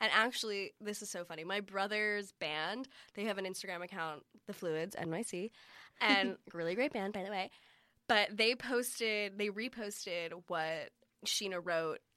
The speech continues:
Speaker 1: like, on her story and tagged Rob. And then Rob ended up, like, reposting it on his story.
Speaker 2: Oh
Speaker 1: And
Speaker 2: my God.
Speaker 1: all of these, like,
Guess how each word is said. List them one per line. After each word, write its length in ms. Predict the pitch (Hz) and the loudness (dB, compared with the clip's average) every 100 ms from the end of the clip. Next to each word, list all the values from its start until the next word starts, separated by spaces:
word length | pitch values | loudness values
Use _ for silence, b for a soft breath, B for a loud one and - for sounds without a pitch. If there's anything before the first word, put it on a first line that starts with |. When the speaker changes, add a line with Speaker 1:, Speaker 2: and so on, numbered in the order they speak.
| _ _ _ 196 | _ _ _ -12
Speaker 1:
like, 160 | 180 | -4
on 140 | 165 160 | -2 -2
her 220 | 165 262 | 0 2
story 460 | - 196 160 170 - | 2 2 2 0 0
and 160 | 180 | -4
tagged 440 | - 202 165 156 180 | -4 2 4 4 2
Rob. 460 | 214 302 277 - - - | 0 0 0 -2 -2 0
And 140 | 220 | 2
then 160 | 208 185 | 2 2
Rob 400 | 202 262 269 220 | 6 10 10 8
ended 220 | 190 196 | 4 4
up, 100 | 190 | 0
like, 120 | 190 185 180 | 0 -6 2
reposting 560 | 233 339 247 220 214 208 | 8 8 8 2 4 4
it 40 | |
on 120 | 190 | 4
his 240 | 196 285 370 | 4 2 0
story. 420 | - 190 156 131 B | 0 2 2 0 B
Speaker 2:
Oh 20 | 202 226 | 4 8
Speaker 1:
And 80 | 262 | 8
Speaker 2:
my 100 | 208 | 12
God. 100 | 294 | 12
Speaker 1:
all 240 | 311 381 | 12 12
of 140 | 381 254 | 10 6
these, 240 | 277 269 | 2 2
like, 320 | 247 240 240 | 6 6 6